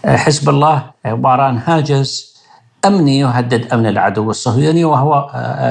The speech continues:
يعني، الهاجس الأمريكي الأول هو أمن العدو الصهيوني. ومن هذا المنطلق، يعني، يمكن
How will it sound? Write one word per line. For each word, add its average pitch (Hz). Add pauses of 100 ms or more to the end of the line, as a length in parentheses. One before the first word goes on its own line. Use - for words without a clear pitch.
(100)
يعني، 127
الهاجس 127
الأمريكي 143
الأول 110 (380)
هو 127
أمن 120
العدو 92
الصهيوني. 95 (400)
ومن 156
هذا 165
المنطلق، 139 (1600)
يعني، 127
يمكن 131